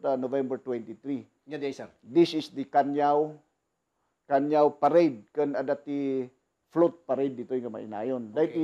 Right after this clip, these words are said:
Speaker 1: barbaro nga mainayon tata, di float parade. Ta nga mangipakita, dagi di products ti thirteen municipalities.
Speaker 2: So,
Speaker 1: Each municipality will have their own float.
Speaker 2: so, mangyari kasla, detakat may saka dagi ti highlights niya.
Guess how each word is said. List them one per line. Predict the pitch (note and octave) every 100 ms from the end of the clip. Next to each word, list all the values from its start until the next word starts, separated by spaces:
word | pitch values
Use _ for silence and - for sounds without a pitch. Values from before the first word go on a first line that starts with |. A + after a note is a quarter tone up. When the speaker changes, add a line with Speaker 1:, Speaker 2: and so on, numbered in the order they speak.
| D3
Speaker 1:
barbaro | A#2+ E3 D3+ D#3+ E3+ F3
nga | D#3
mainayon | C#3+ C#3 C3 B2+ B2
tata, | G#2 - B2 A2+
di | A#2
float | - C#3+ C#3+
parade. | - D3 C3+ B2 - _ _ _
Ta | D#3+ E3
nga | D#3+
mangipakita, | D#3 D#3 D3+ - C3+ F3 - E3+
dagi | C#3+ C#3 C#3
di | C3 C3
products | - C#3+ C#3+ C#3+ - -
ti | C#3 C3+ B2+ A2+ _ _ _ _
thirteen | F3+ F3 E3+ D3
municipalities. | C#3+ C3+ C3 - G#2+ A2 C3 B2 - _
Speaker 2:
So, | - G3+ G3 F3+
Speaker 1:
Each | F#3 -
municipality | E3+ E3 - C#3+ C#3 C3+
will | D3 C3
have | C3 B2+
their | B2
own | G2 A#2+ -
float. | C3+ C3 _ _ _ _
Speaker 2:
so, | F#3
mangyari | F#3 F#3 F3+ F3
kasla, | E3 E3 D#3+ D3+
detakat | C3+ D3+ E3 D#3 D#3+
may | D3
saka | C3 D3
dagi | C#3+ C#3
ti | C3+ C3
highlights | C3 C3 D3 D3
niya. | D3+ C#3